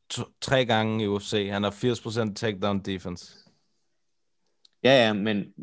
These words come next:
Speaker 2: okay, firs procent ud af hvad? Fem takedown-forsøg, altså.
Speaker 1: Det er okay.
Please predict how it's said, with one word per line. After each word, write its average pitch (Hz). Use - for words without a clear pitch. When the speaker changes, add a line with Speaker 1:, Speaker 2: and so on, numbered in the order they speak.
Speaker 2:
okay, 110
firs 147
procent 123
ud 123
af 117
hvad? 107
Fem 131
takedown-forsøg, 113
altså. 98
Speaker 1:
Det 90
er 87
okay. 156